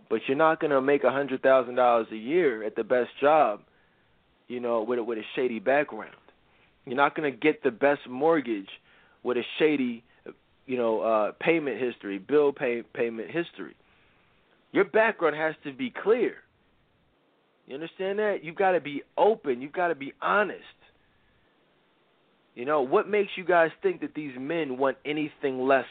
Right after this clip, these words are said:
from a woman they're gonna show off to the world as their wa-, as their wife, as their queen? I mean, it's, it's amazing.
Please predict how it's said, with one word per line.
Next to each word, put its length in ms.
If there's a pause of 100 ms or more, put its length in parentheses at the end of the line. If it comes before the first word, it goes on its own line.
from 160
a 80
woman 400 (260)
they're 140
gonna 180 (160)
show 240
off 140 (120)
to 60
the 80
world 320
as 160
their 180
wa-, 280
as 220
their 160
wife, 280
as 180
their 140
queen? 360 (1400)
I 60
mean, 180
it's, 160
it's 120
amazing. 720